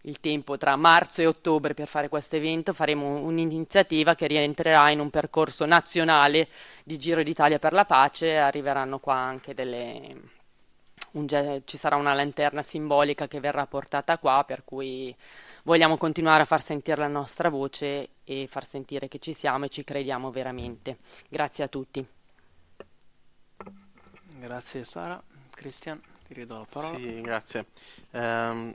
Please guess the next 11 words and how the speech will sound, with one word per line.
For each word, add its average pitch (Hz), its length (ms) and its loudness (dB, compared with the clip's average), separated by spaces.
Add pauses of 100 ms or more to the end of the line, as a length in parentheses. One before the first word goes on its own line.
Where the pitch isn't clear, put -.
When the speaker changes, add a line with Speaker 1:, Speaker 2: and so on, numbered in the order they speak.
Speaker 3:
una 127 220 -4
breve 143 280 -2
comunicazione 143 720 -2
per 147 120 -4
quanto 117 240 -8
riguarda 113 320 -2
la 110 100 0
Commissione 113 840 -8
Antimafia 110 560 -8
e - 20 -4
Legalità. 104 480 -6